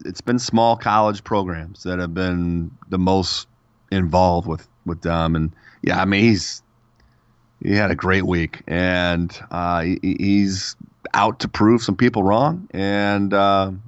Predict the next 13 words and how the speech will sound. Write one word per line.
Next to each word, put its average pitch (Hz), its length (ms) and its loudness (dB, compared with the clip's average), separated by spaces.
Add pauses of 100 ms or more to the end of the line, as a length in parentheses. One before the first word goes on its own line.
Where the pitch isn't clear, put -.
(440)
you 98 100 -12
know, 95 120 -8
good 110 220 0
luck 107 220 0
to 110 180 -4
him 113 300 0
to 107 120 -12
do 101 160 2
that 98 240 -2
because, 90 460 -2 (840)
boy, 98 140 2
what 95 160 4
a 80 100 -2